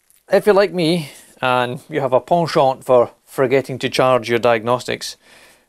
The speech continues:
when you plug it in to the O B D connector, it gives it power. So you can literally forget to charge it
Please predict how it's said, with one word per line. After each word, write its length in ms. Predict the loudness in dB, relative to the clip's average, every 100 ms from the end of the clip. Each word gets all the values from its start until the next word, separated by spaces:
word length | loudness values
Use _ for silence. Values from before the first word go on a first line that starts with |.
| _
when 140 | -4
you 60 | -2
plug 240 | 0 0
it 80 | 2
in 320 | 2 2 -6 -12 _
to 220 | -2 0
the 380 | -2 -4 -4 -6 -4
O 160 | -2
B 140 | 0 0
D 220 | -2 -4
connector, 540 | -2 -2 -2 -4 -4 -4
it 240 | -4 -4 -4
gives 180 | -6
it 120 | -6 -2
power. 320 | -2 -2 -8 _
So 140 | -8
you 160 | -8 -8
can 300 | -10 -12 -14 _ _
literally 300 | -14 -10 -12
forget 360 | -8 -4 -4 -4
to 80 |
charge 300 | -2 0 2
it 140 | -2